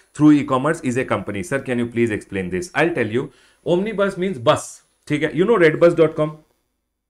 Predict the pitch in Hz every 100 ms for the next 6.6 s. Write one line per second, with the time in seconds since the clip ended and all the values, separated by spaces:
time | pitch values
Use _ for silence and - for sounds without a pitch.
0 | _ _ _ _ _ _ _ _ _ _
1 | _ _ _ _ - 127 151 151 - -
2 | - 143 220 202 185 185 180 185 185 165
3 | 156 170 170 170 143 151 160 151 151 147
4 | 120 135 131 - 120 123 127 - 165 180
5 | 143 143 143 156 156 151 147 139 127 131
6 | 120 117 117 185 -